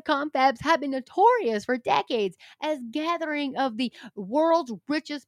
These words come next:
plutocrats and autocrats, luxuriating in opulent splendor or splendor while feigning concern for the world's poor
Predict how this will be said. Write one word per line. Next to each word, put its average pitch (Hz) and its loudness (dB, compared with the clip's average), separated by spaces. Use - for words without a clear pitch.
plutocrats 233 -2
and 226 0
autocrats, 226 0
luxuriating 240 -2
in 208 0
opulent 220 4
splendor 262 -2
or 214 4
splendor 269 6
while 214 8
feigning 381 0
concern 320 2
for 302 -2
the 269 -2
world's 330 4
poor 311 4